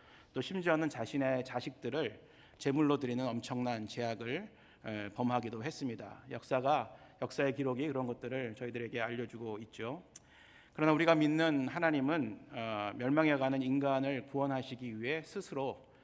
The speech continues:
그 몸을 던지셔서 이 땅에 오신 그런 분이십니다.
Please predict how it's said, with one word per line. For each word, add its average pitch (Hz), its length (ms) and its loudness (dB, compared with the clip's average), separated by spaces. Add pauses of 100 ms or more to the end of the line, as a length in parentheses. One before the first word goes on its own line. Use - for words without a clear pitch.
(180)
그 160 120 -2
몸을 143 320 4
던지셔서 123 640 -2
이 135 180 -4
땅에 127 400 0
오신 120 420 -4 (280)
그런 123 360 0
분이십니다. 110 720 -4